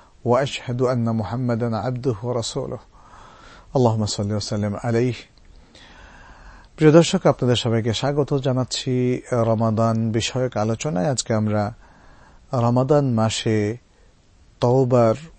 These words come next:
গুরুত্ব, তাৎপর্য নিয়ে আলোচনা করব। রমাদান ও তওবা, কিভাবে রমাদান মাসে একজন মুসলিম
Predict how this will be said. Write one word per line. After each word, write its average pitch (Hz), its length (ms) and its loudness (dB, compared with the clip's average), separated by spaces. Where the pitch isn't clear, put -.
গুরুত্ব, 143 480 0
তাৎপর্য 113 520 -2
নিয়ে 165 160 -4
আলোচনা 113 340 -4
করব। 113 320 -10
রমাদান 160 560 2
ও 147 80 0
তওবা, 101 440 0
কিভাবে 123 720 0
রমাদান 120 520 2
মাসে 104 720 -2
একজন 147 260 -2
মুসলিম 123 720 0